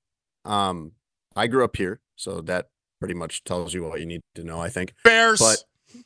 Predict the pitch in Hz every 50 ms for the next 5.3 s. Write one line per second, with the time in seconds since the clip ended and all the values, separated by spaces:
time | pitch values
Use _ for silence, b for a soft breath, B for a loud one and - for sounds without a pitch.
0 | _ _ _ _ _ _ _ _ 131 135 - 131 135 156 170 180 180 190 - -
1 | _ _ - 120 139 165 170 151 131 135 151 156 156 - _ _ - 131 139 156
2 | 151 - - 147 135 127 117 - _ _ _ _ _ - - - - - _ _
3 | _ _ _ _ _ _ _ _ _ _ _ _ - 110 135 165 165 151 117 110
4 | 131 143 151 151 117 113 117 127 127 - 117 107 95 117 117 113 107 98 110 107
5 | 107 104 98 92 - -